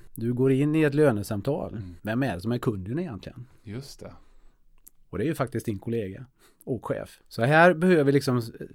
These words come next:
Speaker 1: fundera lite grann när man säger, "Okej, vad har han för förutsättningar? Vad har han för behov och problem att deala med här?" Så brukar jag liksom ta med mig, man säger att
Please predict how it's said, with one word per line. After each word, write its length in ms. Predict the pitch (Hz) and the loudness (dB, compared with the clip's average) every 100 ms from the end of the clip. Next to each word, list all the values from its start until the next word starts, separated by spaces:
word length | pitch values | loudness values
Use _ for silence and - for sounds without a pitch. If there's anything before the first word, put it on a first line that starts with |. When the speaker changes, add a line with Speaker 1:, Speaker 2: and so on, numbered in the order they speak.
| - | -20
Speaker 1:
fundera 640 | - - 185 190 175 143 190 | -8 4 6 8 6 6 4
lite 240 | 208 156 | 4 4
grann 240 | 151 131 | 4 4
när 60 | 117 | 4
man 140 | 131 | 2
säger, 180 | 131 113 | 2 -2
"Okej, 220 | 117 127 101 | 0 -2 -2
vad 400 | 120 165 190 170 | 0 4 4 4
har 280 | 135 117 | 4 4
han 300 | 131 151 123 | 0 -2 -2
för 140 | - 120 | -2 -2
förutsättningar? 760 | 175 165 110 104 117 - 127 | 2 2 2 -2 -4 -4 -4
Vad 120 | 107 117 | -4 -2
har 220 | 135 127 | 0 0
han 420 | 123 123 196 202 | 0 0 2 0
för 120 | 190 | -2
behov 420 | 170 156 131 117 | -2 0 0 0
och 420 | 127 139 110 - - - _ | 0 0 0 -4 -16 -16 _
problem 640 | - 120 107 123 123 107 85 | -4 -2 0 -2 -2 -4 -6
att 400 | 139 101 - - _ _ _ - - - | -6 -8 -8 -20 _ _ _ -20 -20 -12
deala 520 | 120 143 131 107 110 | 0 2 2 0 0
med 140 | 151 | -2
här?" 320 | 165 101 - - _ _ - - - _ | -2 -4 -10 -16 _ _ -20 -20 -20 _
Så 120 | - | -2
brukar 240 | 139 156 | 0 2
jag 320 | 160 113 143 175 | 4 4 6 4
liksom 560 | 175 156 151 151 143 | 4 2 2 0 -2
ta 140 | - 147 | 2 4
med 240 | 143 104 | 4 2
mig, 140 | 104 117 | -2 -2
man 160 | 123 | -4
säger 240 | 123 113 110 | -2 0 0
att 240 | 110 - | -4 -6